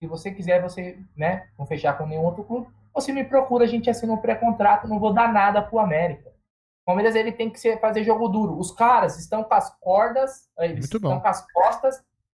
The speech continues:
Speaker 1: nas pa-, na parede, né, ou, ou nas cordas, com uma luta de boxe.
Speaker 2: Exatamente.
Speaker 1: O Palmeiras, ele tá com a faca e o queijo na mão.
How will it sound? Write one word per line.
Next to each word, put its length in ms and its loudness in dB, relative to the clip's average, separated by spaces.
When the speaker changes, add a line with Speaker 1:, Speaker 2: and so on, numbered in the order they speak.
Speaker 1:
nas 220 0
pa-, 200 2
na 140 2
parede, 460 0
né, 80 -4
ou, 260 -6
ou 60 -4
nas 200 -4
cordas, 440 0
com 160 -12
uma 340 -10
luta 220 -12
de 120 -12
boxe. 460 -8
Speaker 2:
Exatamente. 680 -6
Speaker 1:
O 100 2
Palmeiras, 380 0
ele 180 -2
tá 160 0
com 100 0
a 100 4
faca 360 0
e 40 -10
o 20 -12
queijo 360 -6
na 160 0
mão. 380 -6